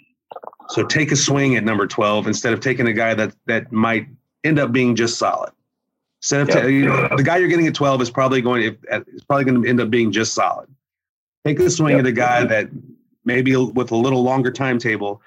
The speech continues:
Speaker 1: will be better than just solid and Josh Primo. I think that, that was,
Speaker 2: It's what
Speaker 1: that's a gamble there. But
Speaker 2: it,
Speaker 1: that's
Speaker 2: it's
Speaker 1: what you
Speaker 2: what
Speaker 1: have
Speaker 2: they
Speaker 1: to
Speaker 2: did
Speaker 1: do.
Speaker 2: with that pick a few years ago when they took Luka Samanic instead of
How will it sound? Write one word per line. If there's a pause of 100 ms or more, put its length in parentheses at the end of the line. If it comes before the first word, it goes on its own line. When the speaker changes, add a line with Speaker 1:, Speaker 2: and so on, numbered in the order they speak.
(240)
Speaker 1:
will
be
better
than
just
solid
and
Josh
Primo.
I
think
that,
that
was,
Speaker 2:
It's
what
Speaker 1:
that's
a
gamble
there.
But
Speaker 2:
it, (120)
Speaker 1:
that's
Speaker 2:
it's
Speaker 1:
what
you
Speaker 2:
what
Speaker 1:
have
Speaker 2:
they
Speaker 1:
to
Speaker 2:
did
Speaker 1:
do.
Speaker 2:
with
that
pick (300)
a
few
years
ago
when
they
took
Luka (100)
Samanic (840)
instead
of